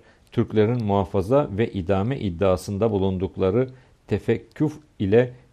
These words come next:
kabili telif değildir. Avrupa'nın zeka ve irfanından istifade ederek Avrupalıların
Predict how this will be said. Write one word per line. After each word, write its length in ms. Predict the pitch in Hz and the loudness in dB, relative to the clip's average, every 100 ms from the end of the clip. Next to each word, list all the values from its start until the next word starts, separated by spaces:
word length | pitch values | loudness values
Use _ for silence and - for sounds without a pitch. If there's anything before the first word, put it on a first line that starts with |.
| - | -6
kabili 540 | 104 98 113 147 139 | 0 0 2 -2 0
telif 440 | 117 101 110 - | 2 2 0 -4
değildir. 500 | 90 90 95 76 76 - _ _ _ _ _ | -4 -2 -2 -4 -8 -10 _ _ _ _ _
Avrupa'nın 540 | 107 123 165 160 143 143 | 2 2 2 0 -2 -2
zeka 540 | 92 101 - 135 135 | 0 -2 2 2 2
ve 120 | 135 | 0
irfanından 640 | 104 98 - 104 104 110 | 0 -2 -2 -2 0 -2
istifade 640 | 101 - 107 107 98 95 87 | -4 -6 -4 0 2 2 -2
ederek 420 | 85 123 147 - - | 0 0 0 -2 0
Avrupalıların 880 | 101 127 139 117 104 104 95 120 | 2 2 0 -2 0 2 2 0